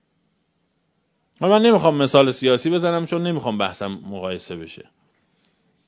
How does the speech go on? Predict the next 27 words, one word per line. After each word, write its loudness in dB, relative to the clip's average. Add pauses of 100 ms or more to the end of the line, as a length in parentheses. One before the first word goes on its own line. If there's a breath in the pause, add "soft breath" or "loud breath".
(400)
وگرنه 0
یه 2
جایی 2
که -4
یه 0
انقلابی 0
صورت -6
گرفته -6
بود -4
در -2
یه -4
حکومتی، -10 (1500)
همون 0
دو 10
روز 2
گذشته 2
بود -2
یکی -4
از 2
مراجع 2
تقلید 2
رفته -2
بود -2
پیش -6
حاکم 0
اون -2
وقت، 0